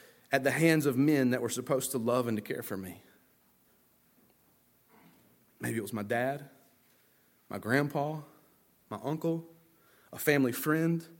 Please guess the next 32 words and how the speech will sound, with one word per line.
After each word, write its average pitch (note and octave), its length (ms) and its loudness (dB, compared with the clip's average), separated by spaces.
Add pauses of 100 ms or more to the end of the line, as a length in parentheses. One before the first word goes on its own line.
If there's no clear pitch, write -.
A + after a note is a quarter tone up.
(280)
a A#2+ 80 2
boyfriend, D#3+ 760 2 (260)
a A#2+ 80 0
husband. E3+ 680 2 (2000)
They A#2+ 80 -2
were A#2+ 160 -2
unkind C#3+ 640 -2
to E3+ 80 -6
me, E3+ 260 -6 (1500)
or C3+ 200 6
worse, C#3 680 2 (720)
they D3 140 8
were C#3 160 4
complacent D#3+ 880 2 (240)
and C3+ 140 2
indifferent D3+ 640 2
towards E3 340 2
me, F3+ 240 4
and C#3 120 2
as B2+ 120 2
a B2 40 2
result, B2+ 560 2
they C3 140 4
harmed F#3 480 2
me F3+ 260 4 (240)
and C#3 100 2
allowed C#3 460 4
other E3 260 6
men F3 280 2
to E3+ 120 -6
harm F3 340 -2
me. F3 200 -4